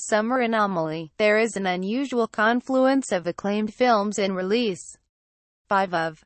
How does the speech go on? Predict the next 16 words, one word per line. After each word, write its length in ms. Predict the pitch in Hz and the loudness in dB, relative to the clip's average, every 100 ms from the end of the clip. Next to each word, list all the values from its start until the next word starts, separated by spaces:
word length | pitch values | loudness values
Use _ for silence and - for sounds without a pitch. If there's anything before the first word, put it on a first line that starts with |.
| _ | _
the 100 | - | -8
top 340 | 202 220 247 - | -4 2 2 0
six 420 | - 254 247 - 196 | -2 0 0 -2 -8
at 80 | |
the 80 | 190 | -6
box 440 | 175 196 233 - 214 | 0 2 2 0 0
office, 480 | 185 185 202 - - | 0 0 -2 -4 -4
Apes, 400 | 180 156 - - | -4 -4 -10 -14
Homecoming, 840 | - 220 247 262 247 220 240 285 320 - | -4 2 2 2 0 -2 0 -2 -4 -2
Baby 380 | 196 226 262 | 0 0 -2
Driver, 680 | 226 233 214 185 165 170 165 - | -2 2 4 4 0 -4 -6 -6
The 100 | 208 | -2
Big 260 | 294 262 | -2 -2
Sick, 380 | - 233 202 - | -4 0 0 -2
and 220 | - 180 185 | -8 -8 -2
Wonder 580 | 208 233 214 175 175 | 0 2 2 -2 -4